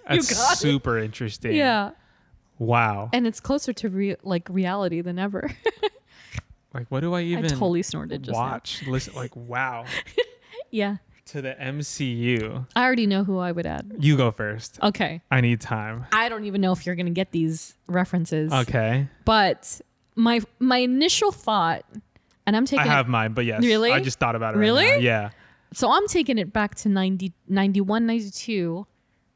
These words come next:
Speaker 1: as well. Speaking of X-Men, but not X-Men, Jim Lee, who's ho-, very, very, very responsible for nineteen ninety-two X-Men and
Speaker 2: Okay.
Speaker 1: the, the, the X-Men that we know and
Speaker 2: Uh-huh.
Speaker 1: love,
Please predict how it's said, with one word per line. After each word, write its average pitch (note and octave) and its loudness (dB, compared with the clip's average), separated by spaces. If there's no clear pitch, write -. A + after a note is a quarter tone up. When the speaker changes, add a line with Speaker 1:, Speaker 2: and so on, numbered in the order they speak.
Speaker 1:
as G3 -6
well. F3+ -2
Speaking B3 -2
of G3 0
X-Men, F#3+ -2
but E3 -4
not F3+ -2
X-Men, E3+ -6
Jim C4 2
Lee, F3 -2
who's F#3 0
ho-, - -4
very, D#4 4
very, A#3+ 2
very G#3+ 2
responsible F#3 -2
for F#3 -2
nineteen F3+ 0
ninety-two E3+ 0
X-Men G3+ -2
and - 0
Speaker 2:
Okay. A#2 4
Speaker 1:
the, F#3+ 0
the, F3+ -4
the E3+ -2
X-Men F#3 0
that F3+ 0
we F3+ 2
know F3+ 2
and C#3 4
Speaker 2:
Uh-huh. B2+ 6
Speaker 1:
love, F#3 0